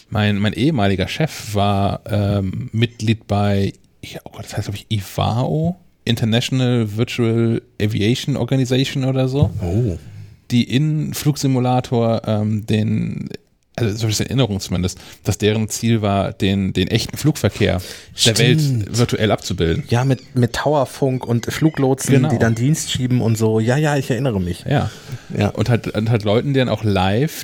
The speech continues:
Speaker 1: die Strecken geflogen sind, die, äh, Lufthansa und Co. dann auch geflogen sind. Fand ich schon, ähm, interessant. Also mir ist das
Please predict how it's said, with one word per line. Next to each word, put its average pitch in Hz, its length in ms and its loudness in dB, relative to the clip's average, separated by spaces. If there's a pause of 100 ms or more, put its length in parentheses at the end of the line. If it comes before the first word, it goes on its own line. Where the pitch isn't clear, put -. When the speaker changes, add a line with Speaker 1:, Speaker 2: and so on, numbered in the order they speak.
Speaker 1:
die 123 140 -6
Strecken - 340 -2
geflogen 104 460 0
sind, 135 340 -2
die, 123 260 2
äh, 147 480 0
Lufthansa 127 420 0
und 117 60 -2
Co. 131 220 -2
dann 139 100 0
auch - 180 0
geflogen 92 440 0
sind. 101 240 -6 (1120)
Fand 110 200 0
ich 113 60 -2
schon, 170 360 0
ähm, 156 220 0
interessant. - 480 0 (400)
Also 113 220 2
mir 123 220 2
ist 120 60 0
das - 260 -6